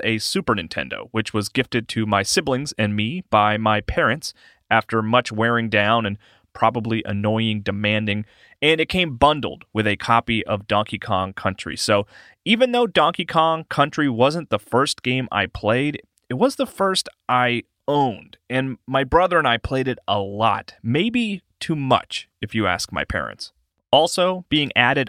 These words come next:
on July fifteenth is the Super Nintendo game Natsume Championship Wrestling, which I am sure is very exciting to wrestling fans, but is not one I am familiar with. And then the N E S game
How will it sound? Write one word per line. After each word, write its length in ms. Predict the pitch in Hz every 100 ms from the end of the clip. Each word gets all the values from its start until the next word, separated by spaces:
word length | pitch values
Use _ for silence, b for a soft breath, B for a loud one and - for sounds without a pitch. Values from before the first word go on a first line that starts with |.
| -
on 160 | 117
July 380 | 113 104 110 113
fifteenth 580 | - 123 - - 117 113 -
is 200 | 110 107
the 120 | 113
Super 400 | - - 220 170
Nintendo 400 | 123 123 117 107
game 320 | 110 107 107
Natsume 760 | 107 107 98 - 147 143 131 127 -
Championship 720 | - 123 117 113 107 120 107 -
Wrestling, 560 | 107 120 - 135 139 -
which 360 | 120 - - -
I 120 | 120
am 140 | 127 127
sure 380 | - 131 165 - -
is 140 | 107
very 240 | 135 151
exciting 320 | 143 131 131 135
to 80 |
wrestling 340 | 110 160 139 131
fans, 380 | 139 135 139 -
but 200 | 85 90
is 140 | 110
not 220 | 117 135
one 260 | 117 117 110 -
I 200 | 117 170
am 160 | 202
familiar 380 | - 208 208 202
with. 280 | 220 208 _ b b b b 131
And 140 | 147
then 280 | 175 180 170 - -
the 260 | 131 131 -
N 140 | 151
E 120 | 160 151
S 180 | 160
game 360 | - 135 131